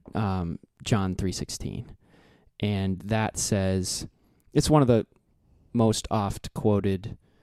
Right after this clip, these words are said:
verses in the entire Bible, but it says, "For this is how God loved the world. He gave his one and only Son so that everyone who believes in him will not perish but have eternal life."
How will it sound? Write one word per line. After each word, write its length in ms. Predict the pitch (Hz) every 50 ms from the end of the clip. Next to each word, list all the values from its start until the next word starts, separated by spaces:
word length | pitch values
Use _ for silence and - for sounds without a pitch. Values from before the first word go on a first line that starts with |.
| _ _ _ _ _ - -
verses 520 | - 117 104 98 - 95 98 90 - - - -
in 220 | - 113 104 98 98
the 80 | 98
entire 360 | 95 101 - - 85 85 80
Bible, 480 | 78 - 104 107 107 101 - - - - -
but 160 | 147 - 85
it 120 | 101 95 -
says, 600 | - - 110 95 92 95 90 - - - - - - _ _ _ _ _ _ _ _ _ _ _ _
"For 160 | - - 135 127
this 180 | 131 139 -
is 120 | 139 113 -
how 160 | 123 117 113
God 300 | 110 120 113 107 107 98
loved 180 | 101 101 101
the 80 | 98 101
world. 320 | 95 98 92 90 92 92
He 100 | - 117
gave 240 | 98 - 107 104 101
his 220 | 110 113 101 - -
one 260 | 104 104 107 107 107
and 100 | 107 104
only 220 | 101 101 98 101
Son 480 | 98 - - - 87 90 87 87 87 - -
so 160 | - - -
that 160 | 101 95 90 -
everyone 280 | 110 107 107 107 101
who 100 | 107 117
believes 300 | - - 98 101 98 - 104
in 60 | 101
him 200 | 104 113 98 98
will 140 | 98 104 104
not 220 | 101 95 - -
perish 320 | - - 95 85 92 - -
but 120 | - -
have 180 | - 85 78 80
eternal 320 | - - - 80 67 64
life." 360 | 73 60 - - - - -